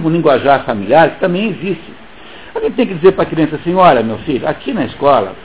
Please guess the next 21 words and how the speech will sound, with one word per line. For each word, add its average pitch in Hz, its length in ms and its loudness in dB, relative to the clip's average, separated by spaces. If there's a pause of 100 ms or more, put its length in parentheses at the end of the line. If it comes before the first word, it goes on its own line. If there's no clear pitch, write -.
(320)
você - 180 -6
vai 208 140 2
aprender 151 300 -2
um 151 60 0
negócio 139 380 0
chamado 139 380 0
alto 180 300 4
português." 139 440 -6 (400)
Alto 156 240 0
português 160 500 -4 (120)
é 160 120 2
o 175 120 2
português 143 520 -4 (560)
com 156 120 -6
quem 151 140 0
a 139 40 0
gente 143 220 -4
fala 127 440 0
com 131 120 -2
a 123 40 -2
professora, 151 680 0